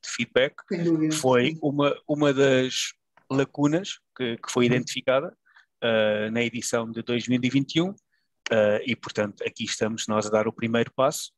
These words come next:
Speaker 1: Eh, vamos até onde é possível, eh, em dois mil e vinte e dois, com, e começamos com as taxas, eh, na-, para patentes nacionais e esperamos que até ao fim, eh, deste programa pl-,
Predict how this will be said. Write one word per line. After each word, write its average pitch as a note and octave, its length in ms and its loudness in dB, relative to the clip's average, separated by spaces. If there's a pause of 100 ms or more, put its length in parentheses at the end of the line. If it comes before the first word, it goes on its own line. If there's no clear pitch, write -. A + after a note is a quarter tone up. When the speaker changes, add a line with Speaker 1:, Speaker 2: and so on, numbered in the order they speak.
(120)
Speaker 1:
Eh, G2 460 -4 (120)
vamos A#2 360 -2 (100)
até A2 380 -2
onde A2+ 280 -4
é G#2+ 60 0
possível, C3 520 -2 (480)
eh, G#2 640 0 (520)
em A2+ 80 -2
dois A2+ 160 -2
mil A#2 120 2
e A2+ 40 0
vinte A#2 180 -2
e A2+ 40 -6
dois, C3 240 4
com, A#2 360 -2 (140)
e - 80 -16
começamos A2+ 480 -2
com A#2 180 -2
as - 140 -2
taxas, A2 600 -4
eh, A2 340 0 (320)
na-, B2+ 180 2 (280)
para A#2+ 180 0
patentes A#2 440 -6
nacionais D#3+ 640 -2 (500)
e A#2 140 0
esperamos G#2 480 0
que F#2+ 340 -18 (160)
até - 180 -4
ao G#2 100 0
fim, G#2 400 -8 (220)
eh, G2 440 -4
deste G#2 400 0
programa G#2+ 400 0
pl-, - 220 -12